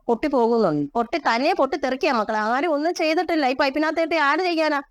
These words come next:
അപ്പൊ അതിലൂടെ പോകുന്ന വെ-, വെള്ളമാണ്. അപ്പം നമുക്ക് ഈ, ആ, ഈ ഇത് അത് ഞാൻ ഇവിടെ വന്നപ്പോ സാറിന്റെ അടുത്ത് എല്ലാ കാര്യം പറഞ്ഞു. സാറ് പറഞ്ഞ് കോർപ്പറേഷനിലെ മെയിൻ ഓഫീസിൽ കൊണ്ട് ചെന്ന് ഇതെല്ലാം കൊണ്ട് കൊടുക്കാൻ പറഞ്ഞു, ചെന്ന് പറയാൻ പറഞ്ഞു. നമ്മൾ അവിടെ ചെന്ന്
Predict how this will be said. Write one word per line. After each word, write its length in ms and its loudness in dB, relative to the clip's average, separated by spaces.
അപ്പൊ 120 -2
അതിലൂടെ 480 2
പോകുന്ന 360 2
വെ-, 220 0
വെള്ളമാണ്. 520 2
അപ്പം 240 4
നമുക്ക് 320 2
ഈ, 200 2
ആ, 260 -2
ഈ 160 -2
ഇത് 220 0
അത് 180 0
ഞാൻ 200 0
ഇവിടെ 160 0
വന്നപ്പോ 200 0
സാറിന്റെ 240 0
അടുത്ത് 140 -2
എല്ലാ 160 0
കാര്യം 300 0
പറഞ്ഞു. 180 0
സാറ് 260 0
പറഞ്ഞ് 380 -2
കോർപ്പറേഷനിലെ 840 0
മെയിൻ 220 2
ഓഫീസിൽ 380 0
കൊണ്ട് 220 2
ചെന്ന് 260 -2
ഇതെല്ലാം 420 0
കൊണ്ട് 180 0
കൊടുക്കാൻ 400 0
പറഞ്ഞു, 260 -6
ചെന്ന് 180 2
പറയാൻ 400 0
പറഞ്ഞു. 260 -4
നമ്മൾ 220 4
അവിടെ 180 2
ചെന്ന് 300 2